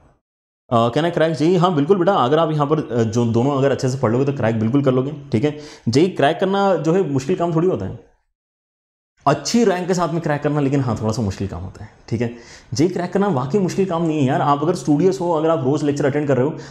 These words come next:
आप literally जेई आसानी से क्रैक कर सकते हो, ठीक है। क्योंकि आप जेई एडवांस अगर आपको क्रैक करनी है ना, आपको फिफ्टी परसेंट क्वेश्चंस,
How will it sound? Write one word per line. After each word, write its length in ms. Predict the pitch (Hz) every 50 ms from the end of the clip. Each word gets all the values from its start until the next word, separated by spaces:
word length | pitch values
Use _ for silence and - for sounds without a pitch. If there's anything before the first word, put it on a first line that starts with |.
| - - -
आप 160 | 147 165 151
literally 400 | 143 131 135 135 175 180 190 185
जेई 160 | 147 156 165
आसानी 320 | 165 143 143 143 165 160 151
से 80 | 160
क्रैक 220 | 160 151 135 127 -
कर 80 | 127
सकते 240 | 110 110 98 - 92
हो, 60 | 92 - - - - _ _ -
ठीक 120 | 113 117
है। 160 | 160 147 - - - - - - -
क्योंकि 280 | 151 147 151 196 202 -
आप 320 | - 135 147 185 175 147
जेई 120 | - 143 180
एडवांस 360 | 190 165 147 151 165 180 185
अगर 140 | 185 190 180
आपको 160 | 170 175 -
क्रैक 240 | - - 143 147 143
करनी 160 | 160 127 127
है 60 | 147
ना, 80 | 185 185
आपको 160 | 165 165 185
फिफ्टी 260 | - 156 127 - 185
परसेंट 360 | 185 165 175 160 180 175 175
क्वेश्चंस, 360 | 175 160 147 - 151 151 151